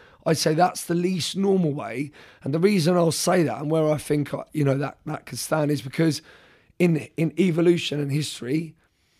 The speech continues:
that's the shortest. Uh, we've only been doing that, say, for fifty years, say,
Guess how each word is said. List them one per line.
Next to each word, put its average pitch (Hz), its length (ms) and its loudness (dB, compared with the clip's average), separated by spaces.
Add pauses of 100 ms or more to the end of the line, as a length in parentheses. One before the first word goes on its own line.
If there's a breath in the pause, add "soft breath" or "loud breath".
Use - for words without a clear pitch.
(260)
that's - 340 4
the 147 140 -6
shortest. - 1200 -2 (920)
Uh, 131 540 0 (300)
we've 139 460 0
only 185 160 8
been 175 120 2
doing 170 240 6
that, 165 180 0
say, 156 200 2
for - 160 -4
fifty 165 320 -2
years, 147 320 2
say, 117 340 -10